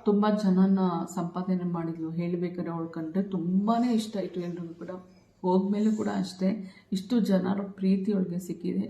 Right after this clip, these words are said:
ಅವಳಿಂದ ನನಗ್ ಸಿಕ್ಕಿದ್ದಾರೆ ಅಂತ ಹೇಳ್ಬೇಕು. ಇಷ್ಟು ಜನ ನನ್ಗೆ ಧೈರ್ಯ ಹೇಳ್ತಿದ್ದಾರೆ. ತುಂಬಾ ಅಂದ್ರೆ ತುಂಬಾನೇ thank you ಅಂತ ಹೇಳ್ತೀನಿ.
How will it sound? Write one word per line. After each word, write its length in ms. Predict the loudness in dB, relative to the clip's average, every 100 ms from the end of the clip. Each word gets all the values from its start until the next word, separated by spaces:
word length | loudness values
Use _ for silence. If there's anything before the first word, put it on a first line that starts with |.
| 2
ಅವಳಿಂದ 400 | 8 8 8 8
ನನಗ್ 360 | 8 8 6 6
ಸಿಕ್ಕಿದ್ದಾರೆ 500 | -2 0 0 0 0
ಅಂತ 180 | -2
ಹೇಳ್ಬೇಕು. 720 | 0 0 -2 -2 0 0 0 -4 -16 -12 -4
ಇಷ್ಟು 360 | -4 2 6 8
ಜನ 160 | 8
ನನ್ಗೆ 440 | 6 6 4 2 0
ಧೈರ್ಯ 260 | 0 0
ಹೇಳ್ತಿದ್ದಾರೆ. 960 | 2 2 2 -2 0 2 0 -4 -14 -20 -20 -20 _ _ _ _ _ _ _ -20 _ _ _ _
ತುಂಬಾ 440 | 0 6 12 12 12
ಅಂದ್ರೆ 260 | 8 6
ತುಂಬಾನೇ 400 | 6 6 8 6
thank 400 | 2 0 -2 -2
you 100 | 0
ಅಂತ 220 | 0 0 -2
ಹೇಳ್ತೀನಿ. 840 | -2 -2 -4 -4 -2 0 -2 -6